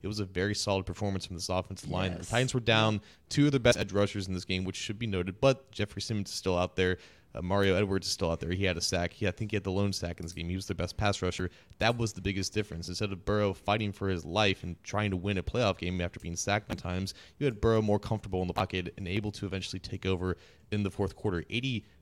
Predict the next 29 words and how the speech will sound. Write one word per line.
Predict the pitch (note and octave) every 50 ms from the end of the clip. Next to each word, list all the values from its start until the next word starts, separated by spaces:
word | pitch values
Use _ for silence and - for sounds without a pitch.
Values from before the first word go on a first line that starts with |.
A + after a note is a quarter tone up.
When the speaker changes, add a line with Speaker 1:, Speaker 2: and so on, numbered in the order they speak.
| - -
Speaker 1:
fourth | - - A#2+ A#2 - -
quarter | - - A2 G2+
yards | G2 F#2 G2 F#2+ F2+ F2 -
from | - F2+ -
T | - - F#2+
Higgins | F#2 F#2 F2+ F#2 E2+
on | F2 E2 E2
three | - F#2 F#2 G2+ G2
catches, | - - F#2+ F#2+ F#2+ - F#2 E2+ F2+
including | F2 E2+ - G2 G2 D#2+ F2+ E2+
that | F2 F2
touchdown, | - - G2 - - - F#2+ F2 E2+
were | E2+ E2+
just | E2+ - -
overpowered. | - G2+ F#2+ F#2 - - - F#2 F#2 F#2 F2+ E2+ - - - - - - - - -
Poor | - F3+ D#3
Roger | C3 B2+ B2 A2+ A2+
McCreary, | G#2 G#2 - - - G#2+ G2+ F#2+ F#2+ F2+
who's | E2+ F#2 F#2 F2+
basically | - F#2 F#2+ - - D#2+ - F2 F2+ F2 D2+ -
your | F#2 G2 G2
size, | F#2+ - G2 F2+ F2+ F2+ E2+
Daddy-O, | - E2+ E2 E2 F2 F2 F2 F2+
uh, | F#2 F2 E2 - - - -
playing | - G2 F2 E2+
quarterback. | - - F#2 F2+ E2 - - E2+ F2 - - - - - - -
It | - G#2+
was | B2+ C#3+ B2+ -
just | C3+ C3+ - -